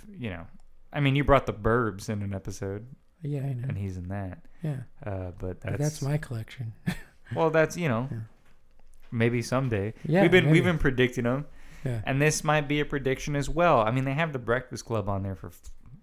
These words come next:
Speaker 1: fuck's sake.
Speaker 2: Yeah.
Speaker 1: And that's, uh, not a good movie. And there's a bunch of people who are gonna be, like, all mad at me about saying that because people love that movie. And I feel
Speaker 2: I
Speaker 1: like it's
Speaker 2: think
Speaker 1: kinda
Speaker 2: they're,
Speaker 1: the same.
Speaker 2: they're gonna be more upset about you talking shit about Almost Famous.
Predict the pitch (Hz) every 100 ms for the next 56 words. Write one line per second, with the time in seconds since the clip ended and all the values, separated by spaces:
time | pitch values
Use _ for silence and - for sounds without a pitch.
0 | - - - - 104 101 117 - 127 117
1 | 104 127 123 127 165 170 - - 135 110
2 | 101 95 95 - 117 113 113 98 104 98
3 | 98 98 107 139 147 - - 127 131 127
4 | 131 143 156 139 139 143 135 131 139 127
5 | 120 127 127 131 131 131 135 131 127 -
6 | 143 143 170 202 135 123 117 120 135 160
7 | 190 135 113 110 120 147 185 190 165 165
8 | 202 185 170 170 202 202 131 101 165 175
9 | 170 147 151 151 135 - 139 131 - 135
10 | 127 120 139 123 117 - 127 117 117 -
11 | 120 113 - 139 139 - - -